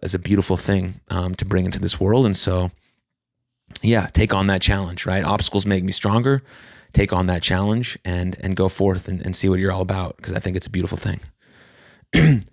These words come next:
Number eight, this one's really important, a one I learned from, from b-, being in sports, but friendships with other men. Um, that's number eight. Expressing affection in male friendships can be challenging due to fears of being misunderstood or labeled.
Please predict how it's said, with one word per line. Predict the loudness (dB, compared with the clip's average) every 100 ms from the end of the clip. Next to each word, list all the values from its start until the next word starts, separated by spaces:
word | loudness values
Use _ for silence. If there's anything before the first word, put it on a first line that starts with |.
| _ _ _ _
Number | 2 4
eight, | 4 2 0
this | -2 0
one's | 0 2
really | 0
important, | 2 2 2 2 0 -4 -4
a |
one | -2 -2
I | -2
learned | -2 -2 -2
from, | -4 -4
from | -4 -4
b-, | -4 -6
being | 0 2 2
in |
sports, | 2 2 4 4 2
but | -2 -2
friendships | 0 0 2 2 2
with | 2
other | 2 2
men. | 2 -4 -10 -16 _ _ _ _ _ _ _ -4
Um, | 0 2 0 0
that's | 0 0
number | 2 2 2
eight. | -2 -6 _ _
Expressing | -4 0 0 4 4 4 2
affection | 2 2 2 2 2
in | 0 -2 2
male | 2 2
friendships | 0 -2 2 2 0 0
can | 0 2
be | 2
challenging | 2 4 4 2
due | 0
to | -2
fears | 0 2 2
of | 2
being | 2 0 2
misunderstood | 0 0 -2 -2 2 4 4
or | 2
labeled. | 2 2 0 -6